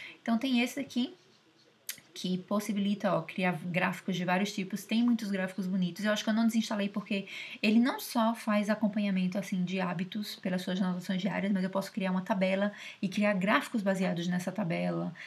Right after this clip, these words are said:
gráficos baseados em outras coisas que não sejam hábitos exatamente, e tem vários tipos de gráficos diferentes. Então, isso aqui é um que eu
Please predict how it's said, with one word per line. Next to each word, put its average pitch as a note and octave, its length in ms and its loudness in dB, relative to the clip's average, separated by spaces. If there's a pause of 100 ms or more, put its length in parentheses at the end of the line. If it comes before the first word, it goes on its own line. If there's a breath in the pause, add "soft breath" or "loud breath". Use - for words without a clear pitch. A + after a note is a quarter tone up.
(140 loud breath)
gráficos A3 400 2
baseados F#3 480 0
em F3+ 100 2
outras G3 240 -6
coisas F3 260 -4
que - 120 -4
não F3+ 100 0
sejam F3+ 320 -2
hábitos E3+ 400 -2
exatamente, F3 580 -4
e A3 60 -6
tem G#3 160 2
vários G3 320 0
tipos G3 220 -4
de F#3 80 -4
gráficos F3+ 340 0
diferentes. G3 420 -4
Então, F3+ 220 -2
isso - 160 -4
aqui F3+ 220 -4
é F3 40 -2
um F3 240 0
que F3+ 140 -4
eu E3+ 220 -2